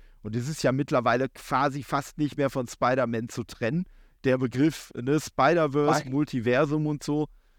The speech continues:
Speaker 1: Glaubst du, dass das storymäßig irgendeinen Einfluss, äh, auf das Spiel haben könnte, dass es irgendwie Teil des Spiels sein könnte?
Speaker 2: Also ich glaube, es wird ein, ähm,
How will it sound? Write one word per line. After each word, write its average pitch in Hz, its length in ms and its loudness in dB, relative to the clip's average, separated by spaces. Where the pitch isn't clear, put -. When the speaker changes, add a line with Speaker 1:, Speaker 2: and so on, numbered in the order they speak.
Speaker 1:
Glaubst 123 560 0
du, 196 80 0
dass 147 300 0
das - 340 0
storymäßig 175 960 0
irgendeinen 160 520 0
Einfluss, 160 760 0
äh, 143 280 0
auf 143 260 -4
das - 140 -2
Spiel 143 340 0
haben 82 220 2
könnte, 95 280 0
dass 95 160 -2
es 113 140 -2
irgendwie 117 240 0
Teil 123 280 4
des 92 160 -2
Spiels - 320 -4
sein 82 180 2
könnte? 78 340 0
Speaker 2:
Also 123 360 2
ich - 360 -4
glaube, 165 920 2
es 110 380 -4
wird 113 600 0
ein, 113 420 4
ähm, 101 760 2